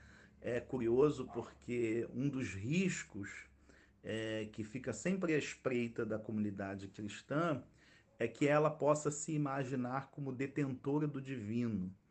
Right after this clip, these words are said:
o que, obviamente, a gente já percebe à luz tanto da própria escritura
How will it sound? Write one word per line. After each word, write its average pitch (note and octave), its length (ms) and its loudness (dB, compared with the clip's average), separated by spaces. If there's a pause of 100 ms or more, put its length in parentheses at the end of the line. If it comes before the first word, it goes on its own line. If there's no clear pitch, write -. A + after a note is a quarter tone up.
(480)
o C3 120 -2
que, D#3 520 2
obviamente, C3+ 920 2
a A#2 40 2
gente A#2+ 320 -4
já A#2+ 120 2
percebe A#2 640 0
à G#2+ 60 2
luz G#2 440 -2
tanto C4 320 -2
da G#3+ 220 8
própria C3 440 2
escritura A2+ 920 0